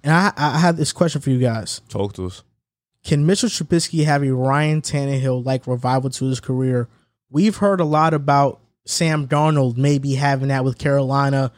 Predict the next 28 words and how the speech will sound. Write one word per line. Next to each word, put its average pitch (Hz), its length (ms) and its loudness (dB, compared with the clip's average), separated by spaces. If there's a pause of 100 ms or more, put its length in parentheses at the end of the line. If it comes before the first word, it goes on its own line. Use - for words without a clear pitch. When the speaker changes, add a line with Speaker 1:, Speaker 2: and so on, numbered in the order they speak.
(220)
Speaker 1:
When 131 100 -10
Sam 151 300 -2
Darnold 147 220 0
left 143 220 -2
the 135 60 -12
Jets, 139 360 0
they 143 160 2
said, 139 180 0
"Oh, 135 140 4
he's 156 220 2
the 160 40 0
next 143 260 -4
Tannehill. 147 600 2 (260)
Look, 147 300 0
he's 143 160 -2
coming 156 200 0
from 131 240 -6
Gase. 147 380 0 (180)
He's 151 200 -4
gonna 151 160 0
thrive 143 280 2
in 143 60 -4
Carolina." 135 640 0 (800)
But 131 160 -2
is 165 160 2
it 185 160 2
Mitch 160 260 2
instead? 147 520 -4